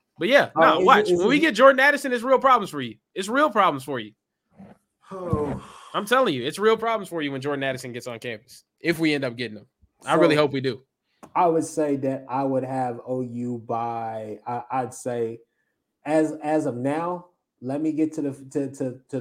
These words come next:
Speaker 2: three weeks into the season. After Nebraska game, I can tell you how bad we'll beat y'all. But as of now, I would say we probably got, we,
Speaker 1: Okay.
Speaker 2: I, I would
Speaker 1: How
Speaker 2: say
Speaker 1: you gonna,
Speaker 2: spot
Speaker 1: how
Speaker 2: us
Speaker 1: you gonna
Speaker 2: to
Speaker 1: feel if y'all
Speaker 2: point.
Speaker 1: lose to Nebraska week three? That's a real
Speaker 2: You said what?
Speaker 1: question.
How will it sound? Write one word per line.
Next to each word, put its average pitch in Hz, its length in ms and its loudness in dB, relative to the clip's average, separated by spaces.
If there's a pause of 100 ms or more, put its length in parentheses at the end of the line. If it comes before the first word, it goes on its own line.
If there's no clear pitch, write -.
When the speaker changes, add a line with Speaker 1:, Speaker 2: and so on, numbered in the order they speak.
Speaker 2:
three 156 180 0
weeks 156 320 0
into 147 200 -6
the 151 80 -8
season. 151 380 -4
After 139 220 -4
Nebraska 131 580 -4
game, 120 200 -6
I 117 80 -6
can 117 140 -12
tell 120 160 -6
you 117 120 -4
how 110 140 -4
bad 110 200 -4
we'll 107 160 -6
beat 107 300 -12
y'all. 90 260 -14 (440)
But 127 120 2
as 143 200 4
of 120 80 -4
now, 131 380 0
I - 20 -2
would 120 100 -2
say 123 160 -4
we 123 140 -2
probably 117 340 -2
got, - 80 -10
we, 131 80 0
Speaker 1:
Okay. 123 240 0 (120)
Speaker 2:
I, 131 120 -6 (440)
I 151 80 6
would 143 120 2
Speaker 1:
How 190 60 4
Speaker 2:
say 269 60 4
Speaker 1:
you 262 60 2
gonna, 262 120 2
Speaker 2:
spot - 100 2
Speaker 1:
how 220 80 4
Speaker 2:
us 262 60 6
Speaker 1:
you 269 60 -2
gonna 262 140 4
Speaker 2:
to 143 60 0
Speaker 1:
feel 240 140 6
if 135 60 2
y'all 202 100 4
Speaker 2:
point. 175 100 4
Speaker 1:
lose 175 180 4
to 170 60 0
Nebraska 139 380 -4
week 120 200 -8
three? 110 200 -14 (320)
That's 202 180 0
a 175 60 0
real 156 100 2
Speaker 2:
You 139 40 0
said 143 80 2
what? 135 80 4
Speaker 1:
question. 143 200 -2